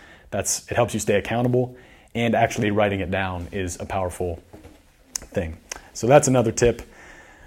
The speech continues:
Fourth thing, spiritual reading. Spiritual reading.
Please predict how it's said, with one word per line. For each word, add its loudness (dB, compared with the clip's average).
Fourth 10
thing, 8
spiritual 8
reading. 2
Spiritual -2
reading. -8